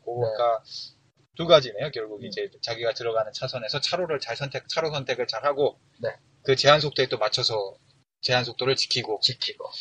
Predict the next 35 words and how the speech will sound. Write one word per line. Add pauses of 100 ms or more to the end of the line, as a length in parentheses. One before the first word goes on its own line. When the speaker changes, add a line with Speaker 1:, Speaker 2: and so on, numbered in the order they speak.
(160)
Speaker 1:
이
차로
선택법은
저번
시가-,
저저번
시간에
해가지고, (140)
어,
많은
이제
좀
이제
호응을
얻었는데,
Speaker 2:
네. (280)
Speaker 1:
지금
안
들으신
분은
꼭 (360)
이게
들으셔야
됩니다.
차로
선택법
같은
경우에는.
Speaker 2:
네. (340)
Speaker 1:
예,
그거-,
Speaker 2:
반드시
들으셔야
Speaker 1:
예,
Speaker 2:
돼요.